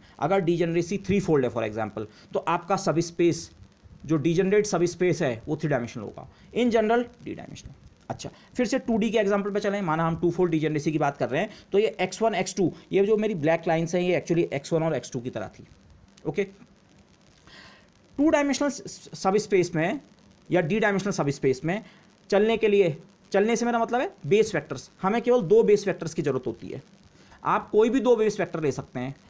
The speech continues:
आप ऐसे base vector भी ले सकते हैं जो आपस में orthogonal नहीं है। माना ये है आपका अब ये मेरा वो subspace है,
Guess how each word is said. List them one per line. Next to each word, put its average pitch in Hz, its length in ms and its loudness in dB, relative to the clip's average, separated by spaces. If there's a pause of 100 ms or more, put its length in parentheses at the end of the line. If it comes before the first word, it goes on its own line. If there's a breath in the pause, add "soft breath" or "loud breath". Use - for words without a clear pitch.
(120)
आप 165 200 -2
ऐसे 165 300 0
base 196 220 2
vector 185 220 -2
भी 180 100 0
ले 151 100 4
सकते 147 260 -6
हैं 185 120 -4
जो 175 80 -2
आपस - 380 -2
में 156 80 0
orthogonal 131 440 0
नहीं 113 200 -6
है। 110 160 -12
माना 156 160 -2
ये 170 180 2
है 135 60 2
आपका 120 260 -4 (800)
अब 190 140 0
ये 233 80 2
मेरा 214 260 2
वो 214 240 4
subspace 170 580 0
है, 117 160 -4